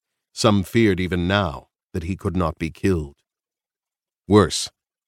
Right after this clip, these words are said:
he had taken so many endowments of glamour that his beauty outshone the sun. Hundreds of miles north in Harridan, when his troops besieged Castle Silveresta, King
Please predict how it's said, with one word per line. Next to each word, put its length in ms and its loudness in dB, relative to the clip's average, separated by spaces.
he 80 2
had 100 0
taken 300 0
so 200 -2
many 200 0
endowments 600 -2
of 180 -8
glamour 600 -2
that 160 -8
his 180 -8
beauty 420 -2
outshone 540 -2
the 80 -4
sun. 500 -6
Hundreds 340 2
of 140 0
miles 380 0
north 360 -2
in 140 -4
Harridan, 580 -4
when 140 -6
his 180 -8
troops 400 -8
besieged 720 -4
Castle 400 -2
Silveresta, 840 -2
King 360 2